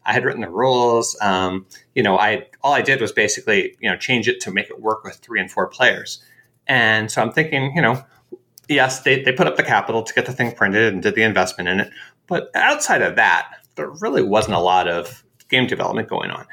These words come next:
And I know some publishers will. Some pub-, publishers are much more heavy-handed. They'll go in there and they'll take a design that someone gets and they'll massage it and tweak it and change it. And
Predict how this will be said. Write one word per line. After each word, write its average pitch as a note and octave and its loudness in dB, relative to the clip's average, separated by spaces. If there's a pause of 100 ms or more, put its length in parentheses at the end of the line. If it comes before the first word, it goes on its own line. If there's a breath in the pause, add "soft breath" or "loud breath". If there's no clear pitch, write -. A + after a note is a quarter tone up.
(180 loud breath)
And A3+ 2
I A#3+ 2
know A#3 2
some G#3+ 0
publishers D3+ 0
will. B2 0
Some C#3 0
pub-, - -4
publishers A#2+ 0
are F#3 2
much B2 0
more A2+ 0
heavy-handed. G2+ 0
They'll G2+ 0
go G2+ -2
in G2+ 2
there F#2+ 2
and - -8
they'll G2+ -4
take - -4
a F#2+ 0
design G2 2
that G2 -6
someone G2+ 0
gets G2+ 0
and G2 0
they'll G2+ 0 (220 loud breath)
massage F#3+ 2
it - 0
and B2 -6
tweak - 0
it - -16
and G#2+ -4
change A2 0
it. A2+ 0
And G2 -4